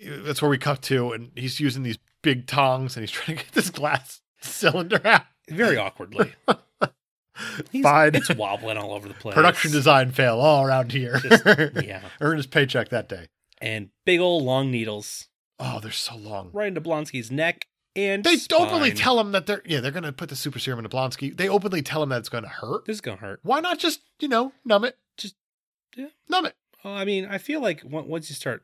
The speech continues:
Speaker 2: injecting things into the spinal column, there's not much you can do for the
Speaker 1: Probably
Speaker 2: numbing.
Speaker 1: not much, but there's probably something.
Speaker 2: Especially when you're trying to rush it.
Speaker 1: Give an epidural. Like a
Speaker 2: It didn't seem like they had the facilities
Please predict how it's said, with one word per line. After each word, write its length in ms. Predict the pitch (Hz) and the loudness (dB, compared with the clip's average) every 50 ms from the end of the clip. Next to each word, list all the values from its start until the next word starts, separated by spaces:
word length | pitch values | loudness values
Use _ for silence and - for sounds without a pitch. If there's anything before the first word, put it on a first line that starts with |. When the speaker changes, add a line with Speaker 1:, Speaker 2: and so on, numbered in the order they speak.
| _ - | _ -16
Speaker 2:
injecting 460 | - 113 107 110 113 104 - 113 104 | -16 -12 -8 -8 -8 -8 -8 -14 -18
things 200 | - 104 98 95 | -16 -16 -14 -14
into 140 | 95 92 92 | -16 -16 -16
the 80 | 92 | -16
spinal 380 | 90 - - - 95 95 95 92 | -16 -14 -10 -10 -10 -10 -10 -14
column, 340 | - - 95 92 98 - 92 | -14 -14 -12 -12 -12 -14 -14
there's 220 | 95 95 - - _ - | -16 -18 -20 -20 _ -18
not 160 | 107 101 101 | -18 -16 -16
much 220 | 98 92 90 - - | -18 -18 -20 -20 -20
you 60 | 113 | -20
can 120 | - 107 | -20 -20
do 160 | 98 101 98 92 | -16 -16 -16 -16
for 160 | - - 95 | -16 -16 -16
the 80 | 95 | -14
Speaker 1:
Probably 320 | 92 151 151 160 170 156 139 | -4 0 0 2 2 2 -2
Speaker 2:
numbing. 220 | 123 117 104 107 | -2 -4 -6 -4
Speaker 1:
not 20 | 107 | -2
much, 240 | 123 117 101 - | -2 -2 -2 -4
but 80 | - 117 | -10 -12
there's 160 | 147 156 - - | -12 -12 -12 -10
probably 220 | - 175 139 113 | -6 -6 -6 -6
something. 140 | - - 120 131 | -6 -8 -10 -8
Speaker 2:
Especially 440 | - 104 214 220 - - 185 160 | -4 0 2 2 2 2 0 0
when 120 | 135 127 123 | 0 0 -2
you're 120 | 120 113 | -4 -4
trying 240 | 110 - 139 123 113 | -4 -2 -2 -2 -2
to 160 | 101 92 92 | -4 -8 -10
rush 320 | 95 98 110 113 - - - | -8 -6 -6 -6 -6 -6 -8
it. 160 | - - _ _ - | -10 -12 _ _ -8
Speaker 1:
Give 120 | - 302 302 | -6 -2 0
an 120 | 294 285 | 0 0
epidural. 340 | - 269 311 302 233 143 - _ _ _ _ _ _ - | -2 -2 -4 -4 -4 -6 -8 _ _ _ _ _ _ -12
Like 120 | 208 220 | -8 -6
a 280 | 233 226 226 233 240 247 - | -6 -6 -6 -10 -14 -16 -14
Speaker 2:
It 80 | - 147 | -10 -6
didn't 200 | - 262 330 381 | -6 -4 -4 -4
seem 240 | - - 302 320 311 | -4 -2 -2 -2 -2
like 120 | 320 285 247 | -2 -4 -4
they 100 | 269 233 | -6 -6
had 160 | - 254 247 | -6 -4 -2
the 80 | 240 226 | -2 -2
facilities 720 | - 214 - - - 302 320 349 311 294 247 202 - - | -2 -4 -6 -6 -6 -6 -4 -2 -2 -2 -4 -6 -10 -16